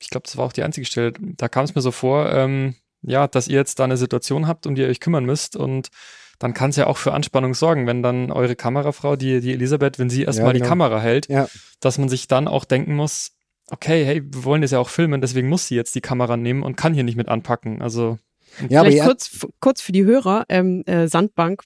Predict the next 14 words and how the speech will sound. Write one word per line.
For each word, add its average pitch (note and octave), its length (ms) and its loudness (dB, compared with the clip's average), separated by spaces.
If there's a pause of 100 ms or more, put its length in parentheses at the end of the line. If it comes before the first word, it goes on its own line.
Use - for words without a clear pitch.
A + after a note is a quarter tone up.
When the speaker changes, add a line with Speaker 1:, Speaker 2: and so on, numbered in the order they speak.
Speaker 3:
Motorräder, F3+ 680 -2 (180)
das G#3+ 160 4
ist, - 180 4
äh, D3 60 6
Speaker 2:
<laughs> - 20 2
Speaker 3:
<laughs> E3+ 840 6
wir B3+ 100 4
haben C#4+ 140 8
darüber B3 320 4
noch A3 120 2
gar G#3 200 2
nicht B3+ 120 0
gesprochen. A3+ 460 -2 (360)
Ähm, G3+ 440 4